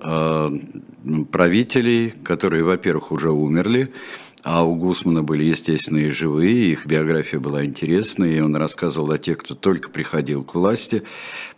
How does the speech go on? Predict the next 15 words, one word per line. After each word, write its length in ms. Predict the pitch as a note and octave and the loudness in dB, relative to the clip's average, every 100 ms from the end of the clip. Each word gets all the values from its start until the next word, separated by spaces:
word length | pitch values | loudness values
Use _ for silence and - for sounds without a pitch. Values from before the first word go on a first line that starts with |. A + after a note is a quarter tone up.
| - | -2
А, 280 | F#2 F2+ F2+ | 0 2 2
у 440 | F2+ - F2+ F#2 G2+ | -2 -2 0 2 2
нас 240 | A#2 A2+ | 2 0
с 60 | G#2+ | 2
Айдаром 400 | F#2+ F#2+ F2 E2+ | 2 2 2 0
Ахмадиевым 800 | - F2 D#2+ E2+ E2 D2+ D2+ E2 | 0 0 2 2 2 2 0 -2
это 280 | F#2 E2 E2 | -2 -2 0
уже, 560 | D#2+ C#2 E2+ D#2 D2 - | 0 2 2 2 -2 -4
э, 280 | D#2 C#2 D2 | -4 -2 -2
усопшие, 920 | - - - D#2 C#2+ - G2+ G#2 G#2+ | -4 -8 -4 -4 -4 -2 0 2 2
я 100 | G#2+ | 0
бы 120 | G#2 | -2
сказал, 1000 | - A2 G2+ A2 A2 G2 F#2+ G2 G2 G2 | -2 -2 0 0 2 2 2 2 0 0
э, 20 | F#2+ | -2
тираны, 600 | G2 F#2 F#2+ F#2 F2+ | 0 0 2 2 2